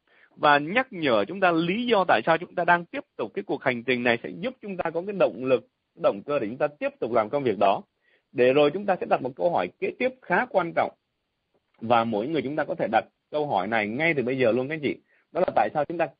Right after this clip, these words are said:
cần phải kết thúc. Tức là tại sao chúng ta cần phải đạt được cái mục tiêu của mình. Thì khi mà chúng ta đặt cái câu hỏi là "Bạn, tại sao chúng ta cần phải đạt được cái mục tiêu của mình?" sẽ giúp cho các anh chị có cái sự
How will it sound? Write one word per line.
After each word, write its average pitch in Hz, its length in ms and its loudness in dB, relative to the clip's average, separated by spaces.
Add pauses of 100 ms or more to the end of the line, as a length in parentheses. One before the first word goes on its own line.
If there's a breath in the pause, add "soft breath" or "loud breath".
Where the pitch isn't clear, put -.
cần 120 360 0
phải 80 200 -10 (140)
kết 185 160 -10
thúc. 240 160 -4 (420)
Tức 226 100 -4
là 190 100 4
tại 135 200 4
sao 170 100 0
chúng 185 120 -6
ta 190 100 2
cần 135 280 -2
phải 110 140 -4
đạt 127 340 -2
được 131 180 0
cái - 100 -10
mục 151 260 -2
tiêu 180 200 2
của 110 180 -2
mình. 110 180 2 (760 soft breath)
Thì 151 140 4
khi 214 160 0
mà 180 140 0
chúng 180 120 -4
ta 202 80 2
đặt 143 220 0
cái 190 100 -14
câu 185 140 4
hỏi 110 180 0
là 117 80 0 (180)
"Bạn, 135 200 -2 (100)
tại 123 300 0
sao 180 120 0
chúng 208 140 -4
ta 208 120 0
cần 139 240 0
phải 110 100 -4
đạt 131 180 0
được 131 120 -2
cái 107 100 -4
mục 131 180 -4
tiêu 170 140 -2
của 127 100 -2
mình?" 113 260 -2
sẽ 113 120 0 (100)
giúp 240 140 0 (100)
cho 180 80 -2
các 170 80 0
anh 165 80 -4
chị 127 180 0
có 123 120 2
cái 160 160 -4
sự - 180 -2